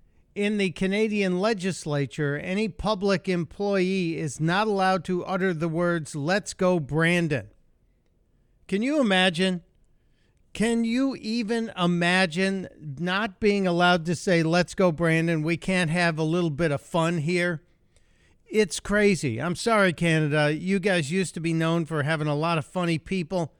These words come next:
Think of all the great comic actors and comedians who came out of Canada and came to the United States. I guess they came here for a little freedom of speech.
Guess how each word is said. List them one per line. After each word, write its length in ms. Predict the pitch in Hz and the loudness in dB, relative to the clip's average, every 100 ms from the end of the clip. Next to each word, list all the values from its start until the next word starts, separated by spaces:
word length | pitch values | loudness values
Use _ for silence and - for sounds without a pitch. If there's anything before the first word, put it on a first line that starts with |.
| _ _ | _ _
Think 220 | - 208 180 | -6 -6 -4
of 80 | |
all 140 | 185 190 | -2 -2
the 100 | 160 | -2
great 400 | 131 175 180 - | -2 0 0 -2
comic 500 | - 180 190 180 - | -6 -4 -2 -4 -4
actors 600 | - 175 165 - 170 165 170 | -6 -6 -6 -6 -4 -4 -4
and 180 | 151 | -4
comedians 580 | - 160 170 170 175 156 | -4 -4 -2 -2 -4 -4
who 100 | 165 | -8
came 300 | - 165 156 | -6 -4 -2
out 140 | 156 156 | -2 -2
of 160 | 147 | -6
Canada 680 | - 196 175 180 165 175 165 - - _ _ _ _ _ _ _ _ _ _ _ _ _ | -6 -4 -2 -2 -2 -4 -6 -10 -20 _ _ _ _ _ _ _ _ _ _ _ _ _
and 380 | - 135 120 - | -6 -4 -4 -6
came 260 | 165 151 | -2 0
to 140 | 139 147 | 0 -2
the 140 | 131 | 0
United 480 | 143 139 139 139 123 | 0 2 0 0 -4
States. 340 | - 190 165 | -4 -4 -2
I 80 | 160 | -4
guess 260 | 139 151 - | -2 -2 -2
they 160 | 151 | -4
came 300 | 139 151 143 | -2 -2 0
here 220 | 143 139 127 | 0 -2 -4
for 200 | 139 131 | -6 -4
a 60 | |
little 300 | 135 143 131 | -2 -2 -4
freedom 420 | - 160 139 135 | -4 -2 -2 -2
of 160 | 135 120 | -2 -4
speech. 500 | - - 190 147 - | -10 -2 0 0 -4